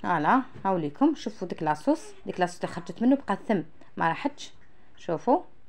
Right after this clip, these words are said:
انا خليته حتى برد شويه هنا باش حليته، قد-، خاطرش ما قدرش السخانه كان سخون بزاف. دوك نوريكم بالفرشيطه كيفاش طايب، شوفوا شحال طايب معانا. شوفوا عطيلو الوقت، خليه ثلاث ساعات، لازم لك ثلاث ساعات.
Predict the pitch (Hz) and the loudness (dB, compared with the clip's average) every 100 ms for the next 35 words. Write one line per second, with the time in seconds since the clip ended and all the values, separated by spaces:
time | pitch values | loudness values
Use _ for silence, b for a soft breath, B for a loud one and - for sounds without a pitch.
0 | - 180 196 185 175 - 196 190 - 170 | -6 -6 -2 -4 -4 -4 -2 -4 -6 -4
1 | 165 160 226 220 - - 165 156 311 320 | -4 -2 -2 -4 -8 -6 -4 -4 -4 -4
2 | 170 170 - - - 196 190 214 - 202 | -6 -8 -8 -10 -6 -4 -4 -6 -6 -10
3 | - - 175 214 370 B B B B B | -6 0 2 2 0 B B B B B
4 | - 220 208 - 165 156 143 262 349 - | 0 2 2 0 -2 -4 2 4 4 2
5 | b b b - 202 247 208 202 190 - | b b b -6 2 4 4 2 -2 -6
6 | - 170 - 180 208 - - 165 240 - | -8 -8 -4 -4 -4 -6 -2 0 0 0
7 | 214 190 - - - 160 151 165 160 165 | -4 -6 -6 -2 0 0 -2 -4 -2 0
8 | 285 339 - - - - 165 170 156 196 | 0 -2 -12 -14 -8 -4 -2 0 2 4
9 | 285 - - - - 190 190 233 302 294 | 2 0 -14 -14 -6 2 4 4 2 2
10 | - 175 170 - 214 220 240 285 - 339 | 2 2 0 -2 0 2 4 4 4 0
11 | - 302 190 185 - | 2 4 4 2 -6